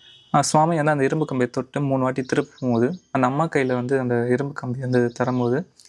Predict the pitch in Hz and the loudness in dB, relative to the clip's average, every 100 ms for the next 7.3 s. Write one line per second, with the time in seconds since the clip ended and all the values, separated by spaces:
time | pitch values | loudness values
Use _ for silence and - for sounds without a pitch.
0 | _ 135 151 147 131 139 - 127 131 131 | _ 2 4 0 -4 -6 -2 0 2 2
1 | 123 123 123 127 127 _ _ _ - - | 0 -2 -2 -2 -6 _ _ _ -20 -20
2 | - - - - - - - 131 139 143 | -20 -20 -20 -18 -6 -2 0 0 0 2
3 | 131 127 160 127 139 147 156 156 131 127 | 2 0 0 0 0 -2 -2 -4 -6 -4
4 | 139 135 127 - 123 120 117 117 127 123 | -4 -4 -4 -2 0 2 2 2 0 -2
5 | - 131 165 160 127 127 123 123 120 117 | -8 -2 0 2 0 0 0 0 0 -4
6 | _ _ _ - 127 131 127 139 - 127 | _ _ _ 0 2 2 0 -4 0 2
7 | 123 120 | 4 2